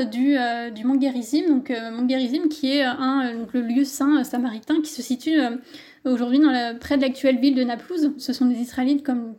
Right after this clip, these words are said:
comme les Juifs. Il n'y a pas vraiment eu de schisme euh, très clair entre, euh, donc ces, ces deux communautés, mais ils ont, ils vont développer, ils vont, euh, donc développer, donc leur propre religion, à l'inverse des, euh, des juifs qui vont, euh, centrer leur culte autour du temple de Jérusalem.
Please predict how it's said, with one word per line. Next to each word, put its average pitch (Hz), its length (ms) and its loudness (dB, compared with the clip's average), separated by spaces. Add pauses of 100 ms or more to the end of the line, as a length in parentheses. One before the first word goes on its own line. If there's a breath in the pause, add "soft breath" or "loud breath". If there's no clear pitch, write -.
comme 226 140 -8
les 233 120 -4
Juifs. 294 380 2
Il 254 80 2
n'y - 0 -
a - 20 2
pas 294 140 8
vraiment 285 180 8
eu 277 60 6
de 247 100 0
schisme 285 540 -2 (360 soft breath)
euh, 247 220 -2
très 254 200 -4
clair 285 480 -2
entre, 247 300 -2
euh, 233 200 -4
donc 254 160 -2
ces, 254 140 -4
ces 262 160 -2
deux 262 120 2
communautés, 262 580 2
mais 302 100 8
ils 277 80 4
ont, 254 240 -2
ils 240 80 -6
vont 240 140 -4
développer, 240 480 -6
ils 240 100 -6
vont, 269 260 0
euh, 233 200 -4
donc 226 180 -8
développer, 247 460 0
donc 254 180 0
leur 247 160 -2
propre - 320 -8
religion, 262 600 2 (100)
à 269 60 0
l'inverse 254 480 0
des, 247 360 -2
euh, 220 160 -8 (300 loud breath)
des 240 120 0
juifs 262 280 2
qui 262 120 0
vont, 254 220 2
euh, 247 60 0
centrer 247 300 -4
leur 254 180 -2
culte - 460 -4
autour 269 240 4
du 240 100 2
temple 254 320 0
de 240 100 -2
Jérusalem. 240 720 2